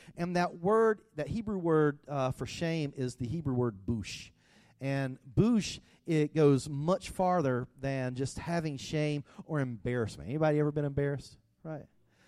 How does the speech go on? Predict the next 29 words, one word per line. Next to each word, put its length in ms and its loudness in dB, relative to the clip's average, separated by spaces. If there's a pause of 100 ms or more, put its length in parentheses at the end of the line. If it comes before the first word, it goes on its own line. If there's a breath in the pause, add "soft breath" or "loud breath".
(120)
Yeah, 220 0
I've 80 -2
been 120 2
embarrassed 280 4
before, 320 0
right? 260 0 (280 loud breath)
And 120 -2
so, 220 8
but 160 6
it 80 2
goes 300 6
much, 580 0
much 280 -4
farther 600 0 (260 loud breath)
and 220 0
much, 380 0
much 320 -2
farther 360 0
beyond 640 -2 (240 loud breath)
just 340 0
having 480 -4
embarrassment. 800 -2 (200 loud breath)
It 200 -6
goes 280 4
to 120 -6
the 100 -2
point 460 -2
of 100 -2
feeling 480 0